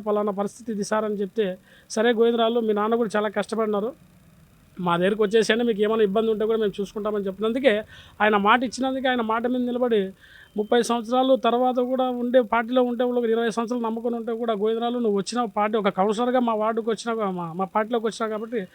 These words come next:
సీట్ నాకు ఇచ్చి" ఆయన మాట నిలబెట్టుకున్నాడు. కానీ ఆయన మాట నిలబెట్టుకున్నందుకే ఇప్పుడు కూడా మాకు మాట నిలబెడుతున్న ఏ వస్తువు ఏ పని జరిగినా కూడా అర్జెంటుగా కనీసం కొంచెం లేట్ అవుతుందేమో కానీ ఒక నెల రెండు నెలలు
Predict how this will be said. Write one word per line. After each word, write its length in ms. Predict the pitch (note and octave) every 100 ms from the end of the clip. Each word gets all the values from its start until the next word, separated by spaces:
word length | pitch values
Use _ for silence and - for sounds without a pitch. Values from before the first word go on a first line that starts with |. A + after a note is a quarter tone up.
| - - - -
సీట్ 300 | - B3+ B3+
నాకు 200 | A3+ -
ఇచ్చి" 220 | A#3 D4+
ఆయన 120 | C4
మాట 180 | A3+ B3+
నిలబెట్టుకున్నాడు. 540 | B3+ C4 C4 A#3 F#3+ E3+
కానీ 220 | G#3 C4
ఆయన 180 | A#3 G#3+
మాట 160 | A#3 A#3
నిలబెట్టుకున్నందుకే 680 | B3 C4 A3+ B3+ B3+ B3+
ఇప్పుడు 360 | C4+ A3 G3+ C4
కూడా 240 | B3 D#4 G4 _ -
మాకు 120 | A#3
మాట 200 | G#3+ A3+
నిలబెడుతున్న 500 | A#3+ A3+ A#3 A#3 A#3+
ఏ 280 | A3+ G3 B3+
వస్తువు 340 | B3+ B3 C4+ B3
ఏ 140 | A#3
పని 260 | A3+ B3 A#3
జరిగినా 320 | A#3+ A#3 A#3
కూడా 180 | A#3+ B3+
అర్జెంటుగా 600 | G#3+ F#3+ A#3+ A#3 G#3+ A3+ -
కనీసం 240 | G#3+ A#3 -
కొంచెం 220 | G#3+ F#3+
లేట్ 180 | G#3 A#3+
అవుతుందేమో 400 | B3+ C4+ C4 B3
కానీ 160 | B3+
ఒక 120 | C4+ A#3
నెల 200 | A#3 A#3
రెండు 140 | A3+
నెలలు 240 | A3+ B3